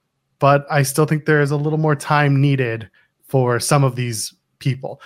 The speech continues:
Roxanne, we, and Kate, you and I talked about this. Roxanne is one of those tentpole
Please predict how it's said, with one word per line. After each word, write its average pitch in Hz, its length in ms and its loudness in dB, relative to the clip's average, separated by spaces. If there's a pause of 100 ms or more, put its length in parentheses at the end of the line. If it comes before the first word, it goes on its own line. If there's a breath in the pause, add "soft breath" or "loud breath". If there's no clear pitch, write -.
(160 loud breath)
Roxanne, 185 680 4
we, 175 200 4
and 151 200 2
Kate, 165 200 0
you 143 120 2
and 151 80 4
I 131 100 4
talked 131 260 -2
about 139 160 -2
this. - 180 2 (460 loud breath)
Roxanne 147 580 2
is 131 240 -2
one 127 160 -4
of 120 80 -6
those 120 220 -6
tentpole 143 800 -4